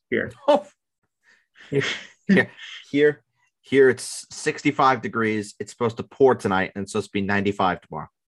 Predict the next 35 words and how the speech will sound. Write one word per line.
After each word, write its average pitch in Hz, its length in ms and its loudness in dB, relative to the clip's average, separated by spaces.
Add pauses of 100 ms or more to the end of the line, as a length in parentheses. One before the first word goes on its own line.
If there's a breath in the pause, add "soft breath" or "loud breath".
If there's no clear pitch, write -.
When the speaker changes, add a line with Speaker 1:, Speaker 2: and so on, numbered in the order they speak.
(500)
Speaker 2:
on 92 140 0
Friday. 78 300 -4 (920)
Speaker 1:
Wow. - 320 -4 (1040)
Speaker 2:
Yeah, 87 140 -4 (200 soft breath)
you'll, 311 140 0
I 254 60 0
mean, 247 120 0
you'll 226 100 6
be 139 80 2
hearing, 135 220 2
you'll 139 140 -2
be 110 60 -2
hearing 92 200 -4
this 82 160 -14
on 80 80 -14
Friday, 80 300 -8
so - 120 -12
it - 60 -12
does, 87 120 -12
it - 100 -18
doesn't, 76 240 -18 (100)
uh, - 260 -14 (420)
matter - 220 -14
anyway. - 320 -18
You'll 120 120 -8
be - 40 -8
hearing 76 160 -12
this - 120 -20
Friday. - 240 -18 (1000)
So - 160 -6 (140)
happy - 240 -4
Speaker 1:
Yeah, - 100 0
Speaker 2:
Friday, - 160 -2
Speaker 1:
and, - 80 -8
Speaker 2:
everybody. - 260 -4